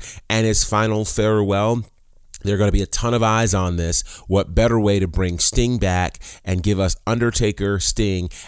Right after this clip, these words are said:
as the true final farewell for WrestleMania thirty-seven? Makes sense to me. Book it, make it happen. But we may get some more insight on that this Sunday at the Survivor Series. Now, in terms of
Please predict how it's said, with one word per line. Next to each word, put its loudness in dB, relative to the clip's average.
as 0
the -2
true 2
final 0
farewell -2
for -4
WrestleMania 0
thirty-seven? -4
Makes 0
sense 2
to 0
me. -2
Book 0
it, -2
make 2
it 4
happen. 0
But 0
we 2
may 2
get 0
some 2
more 0
insight 0
on -2
that -6
this -2
Sunday -2
at -2
the -4
Survivor 0
Series. -4
Now, 2
in -2
terms 0
of 0